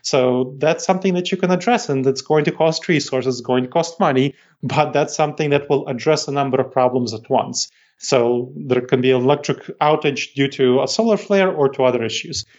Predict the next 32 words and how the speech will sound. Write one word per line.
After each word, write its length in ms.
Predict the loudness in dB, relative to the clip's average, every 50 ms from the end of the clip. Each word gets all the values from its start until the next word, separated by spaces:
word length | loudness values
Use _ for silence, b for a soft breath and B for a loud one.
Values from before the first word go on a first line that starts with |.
| b b b b b
And 220 | 0 0 2 2
you 80 | 0 0
can 240 | 2 2 2 2 2
do 160 | 0 0 2
the 120 | 2 2
same 280 | 0 0 0 0 -2 -2
thing. 240 | -2 -4 -4 -4 -4
For 160 | -2 -2 -2
example, 580 | -2 0 0 0 0 0 0 0 -2 -2 -2 -2
pandemic 420 | -2 -2 0 0 0 0 -2 -2 -4
insurance. 560 | -4 -4 -4 -6 -8 -10 -10 -12 -12 -12 B B B B B B 0
A 60 | 2
lot 200 | 2 4 4 2
of 140 | 2 0 0
companies 500 | 0 -2 0 0 0 0 0 -2 -4 -8
could 300 | -14 _ 0 0 2 2
have 200 | 2 0 0 0
purchased 520 | -2 -2 -2 -2 -2 -4 -6 -8 -6 _
pandemic 420 | -6 -2 2 2 2 2 0 -2 -4
insurance. 540 | -6 -6 -6 -6 -6 -6 -6 -8 -8 -10 B B B B B _
You 80 | 0
know, 80 | 0 2
that's 200 | 2 2 2 0
a 40 | 0
thing. 300 | 0 2 2 2 0 0
Pandemic 420 | -2 -4 -2 0 0 0 0 0
insurance 400 | -2 -2 0 0 0 0 0 0
is 80 | -2 -2
something 260 | -2 -2 0 2 2
that's 160 | 0 0 0
offered 380 | 0 0 2 2 2 0 2 2
by 340 | 2 2 4 4 2 0